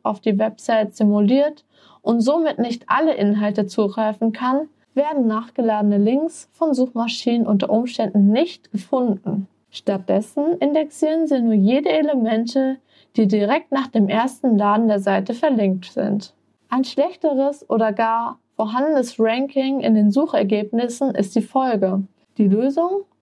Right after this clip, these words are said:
Paginierung. Integrierte Paginierung als Lösung des seo-Problems. Endloses Scrollen ist für Suchmaschinen eine Herausforderung,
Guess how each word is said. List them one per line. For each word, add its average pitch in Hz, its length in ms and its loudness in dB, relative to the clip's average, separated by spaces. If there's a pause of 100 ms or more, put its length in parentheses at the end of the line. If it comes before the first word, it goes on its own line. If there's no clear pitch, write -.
(120)
Paginierung. 208 880 0 (580)
Integrierte 262 680 -2
Paginierung 247 880 0
als 196 320 -2
Lösung 262 560 0
des 349 260 -4
seo-Problems. 185 1080 -4 (160)
Endloses 302 600 -2
Scrollen 233 600 -4
ist 233 220 -4
für 208 120 0
Suchmaschinen 233 760 0
eine 202 220 2
Herausforderung, 196 1080 0